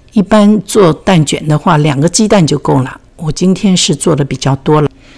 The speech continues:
我怕这个香肠不熟啊，所以我又盖上了盖，让它稍微小火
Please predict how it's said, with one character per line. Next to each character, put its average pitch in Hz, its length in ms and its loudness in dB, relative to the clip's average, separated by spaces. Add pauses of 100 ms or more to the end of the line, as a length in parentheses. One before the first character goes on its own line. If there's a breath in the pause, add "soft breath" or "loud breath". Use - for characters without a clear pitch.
(200 loud breath)
我 175 140 0
怕 208 300 0
这 208 120 0
个 185 120 4
香 202 320 0
肠 156 260 -4
不 196 100 -4
熟 151 260 -2
啊， 139 280 0
所 - 180 -2
以 156 120 0
我 147 120 -2
又 156 200 -2
盖 160 200 -4
上 156 240 -2
了 143 160 -2
盖， 165 300 -6 (320 soft breath)
让 160 160 -2
它 180 160 -2
稍 160 240 -4
微 165 320 -2
小 160 380 -2
火 156 400 -2